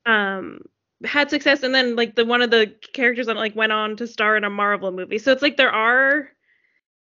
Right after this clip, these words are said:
there is more overlap now, but there are, I'm sure, references, like, from, like, like, "Do you know what this hour has twenty-two minutes is?" or, like, anything like that.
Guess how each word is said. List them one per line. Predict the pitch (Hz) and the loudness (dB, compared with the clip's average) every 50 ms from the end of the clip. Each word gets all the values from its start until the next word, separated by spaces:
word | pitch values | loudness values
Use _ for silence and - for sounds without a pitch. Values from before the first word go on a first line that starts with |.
| _ - | _ -2
there | 240 226 | -2 0
is | - - 240 247 240 226 | 2 2 0 0 0 -2
more | 240 240 247 254 - | -4 -2 -2 -2 0
overlap | - 233 233 226 247 247 233 220 220 220 - | 0 -2 0 0 2 2 2 2 2 0 -2
now, | 208 214 202 208 | -2 -2 -2 -2
but | 208 226 220 208 | -2 -4 -2 0
there | 233 233 214 | 2 2 4
are, | 220 226 233 226 208 | 4 2 2 2 0
I'm | 220 226 240 | -2 -2 -2
sure, | 240 - 254 233 | -2 -2 -2 0
references, | 214 196 196 196 214 208 190 - 208 202 196 190 | 0 -2 -4 -4 -6 -8 -6 -6 -6 -6 -4 -4
like, | 208 202 196 - | -4 -4 -4 -4
from, | - 220 208 | -6 -6 -4
like, | 202 202 202 _ | -6 -6 -6 _
like, | 220 214 202 202 | -6 -6 -6 -6
"Do | 202 220 | -4 -4
you | 226 | -2
know | 233 233 | -2 -2
what | 220 214 | -2 -2
this | - 214 214 214 | -2 -2 0 0
hour | 214 214 208 208 214 | 0 2 2 2 0
has | 233 220 214 | 0 -4 -6
twenty-two | - 233 214 208 208 208 - 233 208 | -8 -8 -6 -6 -6 -6 -8 -8 -8
minutes | 196 202 208 220 214 - - | -6 -6 -6 -6 -6 -4 -2
is?" | 233 226 233 233 226 | 0 0 0 0 -2
or, | 208 214 | 0 0
like, | 214 208 208 - | 0 0 0 0
anything | 202 208 208 208 214 208 | -2 -2 -2 -4 -6 -6
like | 202 202 202 190 196 | -6 -6 -8 -4 -2
that. | 190 185 180 196 214 214 - - | -2 -2 0 -2 -4 -8 -10 -16